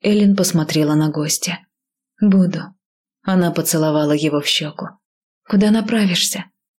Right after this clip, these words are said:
«Не знаю. Может быть, в Вермонт или в Нью-Гэмпшир.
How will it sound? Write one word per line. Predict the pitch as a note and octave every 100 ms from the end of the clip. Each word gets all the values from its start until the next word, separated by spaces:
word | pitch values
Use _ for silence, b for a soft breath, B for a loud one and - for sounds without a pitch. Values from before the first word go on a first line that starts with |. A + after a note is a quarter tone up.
| _ _
«Не | F3+ D#3+
знаю. | C#3+ D3 - E3 _ _ _ -
Может | G3 F3 E3 D#3+
быть, | D#3 D3+
в |
Вермонт | D3 D#3 C3+ G2 - - _
или | - F#3+ F3 D#3+
в |
Нью-Гэмпшир. | D#3+ E3 D#3 F3+ C#3+ - - -